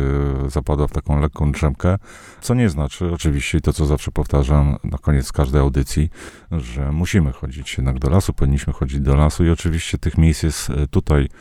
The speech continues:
wokół Olsztyna dużo. Ja bym zaczął od, e, takiego miejsca, e,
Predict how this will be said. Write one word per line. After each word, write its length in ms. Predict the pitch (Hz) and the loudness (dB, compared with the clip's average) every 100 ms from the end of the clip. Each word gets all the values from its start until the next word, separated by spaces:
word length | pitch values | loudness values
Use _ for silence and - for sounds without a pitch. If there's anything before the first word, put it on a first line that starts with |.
| - - - - | -20 -20 -8 -2
wokół 400 | 73 73 - 76 | 0 0 2 0
Olsztyna 540 | 71 - 78 71 71 - | 0 2 4 6 4 0
dużo. 580 | 82 69 71 71 78 95 _ - | 0 2 4 4 2 2 _ 0
Ja 140 | 101 | 2
bym 140 | 151 160 | 2 2
zaczął 280 | 147 135 101 | 2 2 0
od, 220 | - 104 | 0 0
e, 140 | 90 | 2
takiego 340 | 95 110 101 92 | 0 0 2 4
miejsca, 440 | 95 95 - 82 | 6 4 2 0
e, 240 | 87 98 | 2 2